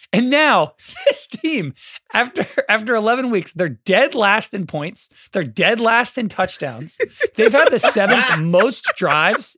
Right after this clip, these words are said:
Speaker 1: in the league. The seventh most drives.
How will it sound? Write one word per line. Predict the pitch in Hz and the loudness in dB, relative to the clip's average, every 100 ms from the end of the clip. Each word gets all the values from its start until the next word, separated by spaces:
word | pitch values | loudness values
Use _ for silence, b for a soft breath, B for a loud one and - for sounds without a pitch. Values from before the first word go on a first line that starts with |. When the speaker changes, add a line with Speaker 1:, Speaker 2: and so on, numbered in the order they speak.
| _ | _
Speaker 1:
in | 196 | -2
the | 185 | 0
league. | 165 190 120 - | 0 -2 -2 -2
The | - | -4
seventh | - - - 302 523 180 | -2 0 2 2 -2 -2
most | 175 220 233 | 2 2 0
drives. | - 185 147 117 | 0 2 2 -2